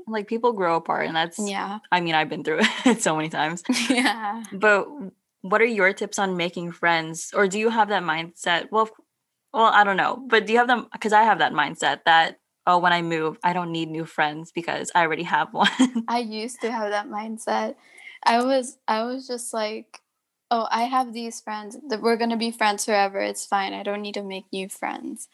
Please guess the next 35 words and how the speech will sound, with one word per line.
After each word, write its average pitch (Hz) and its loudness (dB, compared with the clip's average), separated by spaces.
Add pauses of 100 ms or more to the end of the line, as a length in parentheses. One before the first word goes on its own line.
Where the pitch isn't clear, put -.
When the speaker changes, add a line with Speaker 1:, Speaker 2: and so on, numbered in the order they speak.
(420)
Speaker 2:
But 226 0
then 214 0 (520)
I, 220 2 (180)
like, 208 -4
when 214 -4
I 214 -2
realized 196 -6
that - -8 (160)
this 214 -2
is 226 -6
a 220 -2
whole, 202 -2 (380)
like, 202 -2
a 208 2
whole 208 0
new 208 -8
place 202 -4
that 190 -8
I'm 190 -6
in, 185 -4 (320)
there's 214 2
so 208 4
many 214 -4 (380)
things 208 0
I 196 2
can 196 -4
do, 190 -2
there's 208 0
so 208 0
many 208 -2
new 202 -2
people 190 -4
I 180 2
can 190 -8
meet, 185 -8